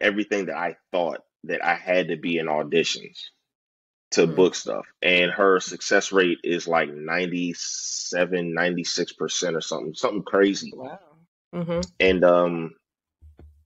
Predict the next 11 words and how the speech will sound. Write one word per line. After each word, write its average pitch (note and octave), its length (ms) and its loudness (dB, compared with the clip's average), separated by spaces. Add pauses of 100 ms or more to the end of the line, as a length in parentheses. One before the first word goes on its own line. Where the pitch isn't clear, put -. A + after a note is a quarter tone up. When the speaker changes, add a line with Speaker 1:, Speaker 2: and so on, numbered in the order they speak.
(100)
Speaker 1:
and A2 140 4
I, G#2+ 100 4
this C#3 280 0
one D3 120 2
I B2+ 60 4
realized A2+ 400 4
that F2+ 80 -4
it F2 80 -2
was D#2+ 120 -10
God, D2+ 380 -4 (800)
because F2+ 720 0